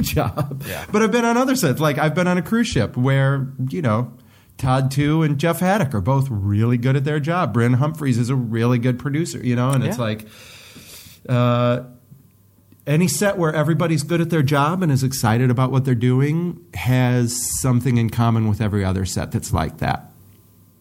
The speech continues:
Speaker 1: So it was nice 'cause it kind of took some of the, it kind of demystified the process.
Speaker 2: Sure. Yeah. It's, yeah, that's a great point.
Speaker 1: It's th-, it's the same process no matter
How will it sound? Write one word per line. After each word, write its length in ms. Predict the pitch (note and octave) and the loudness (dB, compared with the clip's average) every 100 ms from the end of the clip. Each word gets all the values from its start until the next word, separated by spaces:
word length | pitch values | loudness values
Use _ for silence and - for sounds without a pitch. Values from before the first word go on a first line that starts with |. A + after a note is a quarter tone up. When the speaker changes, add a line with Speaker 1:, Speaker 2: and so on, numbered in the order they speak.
| _ _ _ _ - - | _ _ _ _ -14 -6
Speaker 1:
So 240 | - B2 | 0 2
it 80 | A#2 | 2
was 160 | B2+ | 2
nice 320 | C3 F#3+ C3 - | 2 2 0 -2
'cause 160 | C3+ | -2
it 60 | B2+ | -2
kind 280 | - C3+ B2+ | 0 0 0
of 140 | B2+ | 0
took 240 | - C3 | -2 -2
some 240 | - C3 A#2 | -2 0 0
of 100 | G#2+ | 2
the, 300 | A2 A2 G#2+ | 2 0 -2
it 160 | A#2 A#2 | -4 -2
kind 180 | C#3 B2+ | 0 0
of 60 | |
demystified 880 | A#2+ A#2+ A2+ A2+ B2+ - A2+ A2+ G#2+ | 2 0 0 -2 -4 -2 0 0 -2
the 40 | G2+ | -4
process. 500 | - A2+ C3+ C3 - | 0 0 0 -4 -6
Speaker 2:
Sure. 260 | A2 G2+ F#2+ A#2+ | -6 -6 -8 -10
Yeah. 220 | G#2 F#2 A2 - - | -8 -8 -12 -14 -12
It's, 340 | A2 - - E3+ | -8 -8 -8 -6
yeah, 220 | C3+ C#3+ - | -4 -4 -8
that's 400 | C#3 - - - - | -14 -12 -12 -14 -14
a 60 | |
great 220 | C#3 B2 - | -4 -4 -2
point. 340 | C3 C3+ C3+ - - | -2 -2 -6 -14 -8
Speaker 1:
It's 260 | - A#2 - | 2 2 2
th-, 140 | - - - | -8 -12 -16
it's 240 | - A#2 - | -4 -4 -2
the 100 | A2 | -4
same 300 | - A#2+ A2+ | 0 0 2
process 480 | B2 A#2 - F#2+ | 2 2 0 -4
no 80 | G#2+ | -2
matter 460 | G2+ G#2 G2+ G2+ | -2 0 0 -2